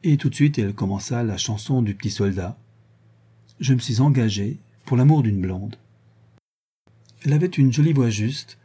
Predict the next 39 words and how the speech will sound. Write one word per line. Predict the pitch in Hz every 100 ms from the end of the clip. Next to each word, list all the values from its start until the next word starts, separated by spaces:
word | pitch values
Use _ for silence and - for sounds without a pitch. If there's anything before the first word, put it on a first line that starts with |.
| _ _ -
dont | 131
elle | - 139
se | 123
servait | - 123 107 127
adroitement, | 123 107 107 107 - 101 104 - _ _ _ _ -
et |
elle | 139
chanta | 139 151 139 185
avec | 160 131
une | 110 104
plaintive | 160 147 - 104
douceur | 123 - 139 127 165
le | 127
récit | 120 131 143
touchant | - 139 - 131
du | 131 113
petit | 120
soldat | 107 117 104 117 110 - _ _ -
qui | 123
veut | 135
qu'on | -
mette | 110 110
son | 110
cœur | 107 120 120
dans | 113
une | 101 104
serviette | - 110 101 95 92
blanche. | 95 98 98 - - _ _ _ _ _ _ _ _ _ _ _ _ _ _ _
Le | 147 139
salon | 123 147 160
s'était | 147 131 120
rempli | 110 107 139 139
dès | 113 101
que | 104
Bijou | 98 110 107 127
avait | 101 98
commencé | 95 98 98 110
à | 101
chanter. | - 98 - 101